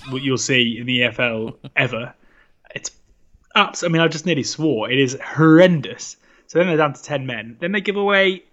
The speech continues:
the cheapest penalty you're ever gonna see. I mean, talk about kind of shooting yourself in the foot. That is three just calamitous, um, kind of match events happening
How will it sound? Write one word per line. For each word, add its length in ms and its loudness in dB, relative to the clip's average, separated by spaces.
the 100 -6
cheapest 420 0
penalty 380 0
you're 180 2
ever 160 4
gonna 220 -4
see. 400 -8
I 60 -4
mean, 200 -2
talk 260 4
about 220 4
kind 100 -4
of 60 -4
shooting 200 -6
yourself 320 -2
in 60 -4
the 80 -2
foot. 320 0
That 180 0
is 220 -4
three 580 0
just 360 -8
calamitous, 1400 0
um, 480 -8
kind 180 -8
of 120 -8
match 500 -4
events 480 4
happening 540 -4